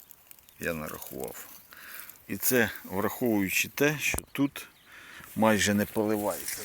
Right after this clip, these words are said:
Тут у нас садок, де висаджені ось ці всі дерева. Ми теж розпродуємо, продаємо, тому що, ну, тяжко, тут у нас поливу немає. Але, як бачимо,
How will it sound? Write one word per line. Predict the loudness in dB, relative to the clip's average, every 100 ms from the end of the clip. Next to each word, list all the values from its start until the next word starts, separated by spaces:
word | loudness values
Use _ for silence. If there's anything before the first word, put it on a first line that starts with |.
| -12
Тут | -12 -6
у |
нас | -2 2
садок, | 4 2 0 -4 -6 -10 -14 -16 -18 -18 -20 -20 -18 -2
де | 2
висаджені | 2 4 4 4 0 -2 0
ось | 4 4
ці | 4 4
всі | 4 2
дерева. | 2 2 2 2 -2 -4 -12 -18 -20 -14
Ми | -2 -2 -2 -12 -6
теж | -4 -2 -4 -6 -20 -20 -20 -4
розпродуємо, | -2 0 -2 -2 -2 -2 -4 -4 -10
продаємо, | -8 -4 -2 0 -2 -4 -6
тому | -6 -4
що, | -4 -6 -10 -10 -10
ну, | -4 -2 -2 -2
тяжко, | 2 2 0 -4 -6
тут | -8 -10 -12 -16 -14 -12 -14 -8
у | 0
нас | 2 2
поливу | 2 2 2 0
немає. | 0 2 2 2 -2 -8 -16 -20 -12 -10 -10 0
Але, | 2 4 0 -4
як | -6 2
бачимо, | 2 4 0 -4